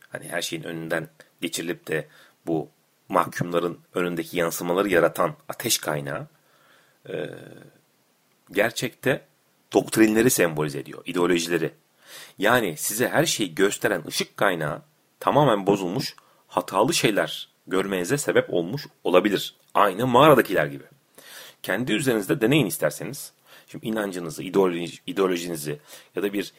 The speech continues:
iziminiz varsa onu yok saymaya çalışın. Çünkü bildiğiniz her şeyin o ideolojik kaynaktan geldiği için yanlış gelmiş olabileceğini bir anlığına sadece düşünmeye çalışın. Çok zor bir şey. Ee, tabii tam bu noktada da işte yapı söküm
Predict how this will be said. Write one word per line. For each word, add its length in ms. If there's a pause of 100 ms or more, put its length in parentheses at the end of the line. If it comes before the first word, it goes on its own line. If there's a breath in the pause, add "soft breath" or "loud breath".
(180 soft breath)
iziminiz 580
varsa 300
onu 320 (540)
yok 260
saymaya 360
çalışın. 380 (1120 soft breath)
Çünkü 280
bildiğiniz 460
her 140
şeyin 360 (340)
o 180
ideolojik 560
kaynaktan 600 (200)
geldiği 300
için 340
yanlış 380
gelmiş 300
olabileceğini 640 (460 soft breath)
bir 180
anlığına 360
sadece 360
düşünmeye 300
çalışın. 380 (220 loud breath)
Çok 200
zor 160
bir 60
şey. 180 (500 loud breath)
Ee, 180
tabii 260
tam 260
bu 80
noktada 380
da 120
işte 200
yapı 320
söküm 360